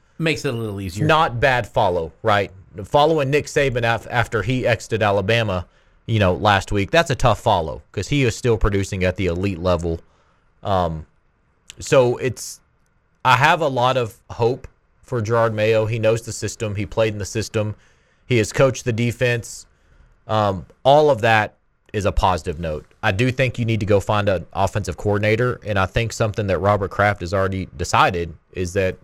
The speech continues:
Speaker 2: <laughs> you're not gonna have the Bill Belichick of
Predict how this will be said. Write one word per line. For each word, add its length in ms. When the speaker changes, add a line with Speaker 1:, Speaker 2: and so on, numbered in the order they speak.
Speaker 2:
<laughs> 100
you're 240
not 220
gonna 180
have 320
the 160
Bill 240
Belichick 640
of 400